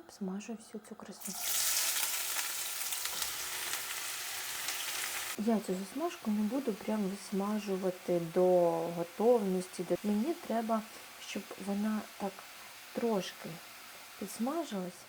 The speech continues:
Попарила я капусту, тепер буду її обрізати. Ось такі маленькі листочки. Я сильно обрізати не буду. У мене будуть такі середні голубці, ближче до великих. Я не буду робити маленькі.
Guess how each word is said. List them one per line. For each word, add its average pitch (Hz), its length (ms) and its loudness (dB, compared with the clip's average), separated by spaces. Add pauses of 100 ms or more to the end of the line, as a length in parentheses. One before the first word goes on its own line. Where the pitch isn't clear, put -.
(160)
Попарила 196 640 0
я 196 160 6
капусту, 247 540 2
тепер 262 440 4 (580)
буду 240 240 2
її 202 280 2
обрізати. 196 640 0
Ось 214 140 2
такі - 280 -4
маленькі 214 520 6
листочки. 202 640 0 (1040)
Я 214 400 6
сильно 226 560 4
обрізати 220 600 4
не 208 120 6
буду. 202 300 8
У 185 40 6
мене 233 300 4
будуть 190 360 0
такі - 240 -6
середні 220 540 6
голубці, 190 580 2
ближче 214 500 6
до 214 140 6
великих. 196 560 4
Я 220 60 2
не 226 120 2
буду 185 300 0
робити 180 360 0
маленькі. 226 520 0